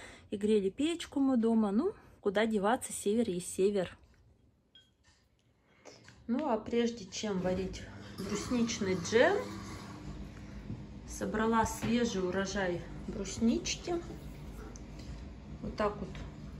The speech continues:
я кладу на блюдечко, убираю мусор. Она как такая свежая.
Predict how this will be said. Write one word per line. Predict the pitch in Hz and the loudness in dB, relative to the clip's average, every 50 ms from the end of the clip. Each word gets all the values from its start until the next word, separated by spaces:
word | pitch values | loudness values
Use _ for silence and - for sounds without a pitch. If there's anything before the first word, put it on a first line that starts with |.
| - - - - - - - - - - - - - - - - - - - - | -12 -12 -12 -12 -12 -12 -12 -12 -12 -12 -12 -12 -12 -12 -12 -12 -10 -10 -8 -6
я | 202 202 208 196 | 0 0 0 0
кладу | 190 - 220 214 214 196 202 208 | 0 0 0 0 2 2 2 2
на | 202 196 190 185 | 2 2 2 0
блюдечко, | 175 180 185 180 175 175 233 254 - - - - 339 359 403 427 - - - - - - - - - | -2 -2 -4 -4 -4 -4 -4 -4 -4 -6 -4 -4 -2 -2 -2 -4 -6 -8 -10 -10 -10 -10 -10 -10 -6
убираю | - 208 190 214 214 220 226 240 262 277 285 277 269 254 233 - - - - - - - - - - - - - - | -6 -2 0 2 4 4 6 6 6 4 4 2 2 0 -2 -6 -8 -12 -12 -12 -12 -12 -12 -12 -12 -12 -14 -10 -2
мусор. | 254 226 196 190 185 - - - 233 214 - - - - - - - | 0 0 2 2 0 -4 -4 -2 -2 -2 -2 -4 -8 -12 -12 -10 -4
Она | - 214 220 269 302 | -2 0 0 0 0
как | - - 247 240 - | -2 -4 -4 -4 -4
такая | - 226 214 - 226 208 | -6 -6 -2 0 0 0
свежая. | - - - 185 185 196 233 254 233 202 185 175 175 | 0 -4 -6 -6 -2 2 2 2 2 2 0 0 -2